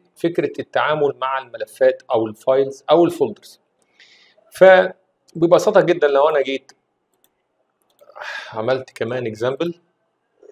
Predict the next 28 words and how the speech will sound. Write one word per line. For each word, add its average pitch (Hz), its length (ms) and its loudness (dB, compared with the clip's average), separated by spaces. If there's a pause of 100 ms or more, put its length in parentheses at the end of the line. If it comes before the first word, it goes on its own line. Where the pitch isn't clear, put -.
(3250)
وجيت 170 300 -4
قلت 147 240 -6
خلاص 135 320 -4
أنا، 123 340 -8
أنا 123 300 -14
هبدأ 139 420 -12
أشتغل 131 320 -2
على 117 380 -2
import، - 520 0
هي - 100 -2
اسمها 139 460 -6 (600)
او 143 120 6
اس - 380 -2
من 110 160 -6
اوبريتنج - 420 -8
سيستم - 380 -10
يعني. 127 280 -6 (640)
آه، 127 480 -4
بتديني 151 420 0
بقى 160 180 4
شوية 160 240 2
حاجات 143 360 -4
بقى 135 240 -6
مفيدة 139 320 -4
ممكن 135 300 -10
نستخدمها 120 580 -6
ونستغلها 110 640 -8
يعني. 95 200 -10